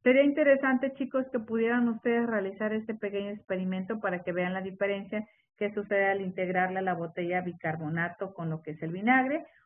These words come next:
o bien dejarlo un rato bajo la radiación solar, ¿sí? Por eso el tema ahí dice que hagamos el experimento de lo que es una bomba, ¿verdad? ¿Para qué? Una bomba para,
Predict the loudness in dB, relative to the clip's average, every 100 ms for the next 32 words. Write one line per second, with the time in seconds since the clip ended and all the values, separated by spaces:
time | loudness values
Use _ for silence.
0 | _ 2 4 4 2 2 2 2 2 2
1 | 2 -2 -2 -2 -2 -2 -2 -2 -2 -2
2 | -4 -6 -6 -4 -8 -10 _ _ _ _
3 | _ -10 -10 _ _ _ _ -20 _ _
4 | _ -2 0 0 -4 -2 0 0 0 -2
5 | -2 -2 -4 -2 0 2 0 -2 -2 -2
6 | -4 -4 -4 -6 -8 -6 -2 0 0 -2
7 | -4 -4 -4 -4 -4 -2 -2 -4 -12 _
8 | _ -16 -16 _ _ -10 -4 0 0 2
9 | 0 0 0 0 0 2 2 0 -2 -12
10 | _ _ _ _ -20 -20 _ 0 2 0
11 | -4 -4 0 0 0 -8 -18 -20 _ _
12 | _ _ _ _ _ -4 0 2 0 2
13 | 2 2 4 6 6 2